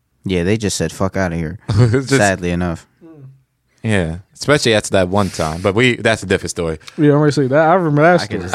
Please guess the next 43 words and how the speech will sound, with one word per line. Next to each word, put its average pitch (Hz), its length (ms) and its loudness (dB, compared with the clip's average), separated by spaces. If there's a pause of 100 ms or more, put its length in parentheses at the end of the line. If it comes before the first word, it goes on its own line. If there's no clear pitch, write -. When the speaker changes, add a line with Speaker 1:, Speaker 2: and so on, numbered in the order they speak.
Speaker 1:
just 113 120 4
imagine. 131 200 4
That 98 220 -6
shit 104 100 -6
was 87 140 -8
Speaker 3:
<laughs> - 0 -
I 82 80 -4
was 82 80 -4
Speaker 1:
hilarious. 82 400 -6 (1120)
Speaker 3:
there. 160 100 2
Speaker 2:
Um, 101 500 2 (680)
I 127 140 4
d-, 127 180 -2
I 123 160 2
did. 156 260 2
It 160 60 2
was 175 180 4
on 180 140 4
Valentine's 151 520 2
Day. 98 160 0
You're 127 220 -2
right 127 320 0 (140)
about 95 300 2
that. 95 340 2 (220)
Uh, 95 200 2
I 92 40 2
tried 131 220 2
to 127 60 2
ask 117 280 -2
her 104 220 2
to - 180 -12
be 104 100 2
my 95 140 0
Valentine 95 560 0
to 90 60 -2
go 92 180 2
on 87 140 -2
the, 87 60 -10
the 95 140 0
dance 107 320 0
in 101 160 -4
middle 113 160 0
school. 87 340 -8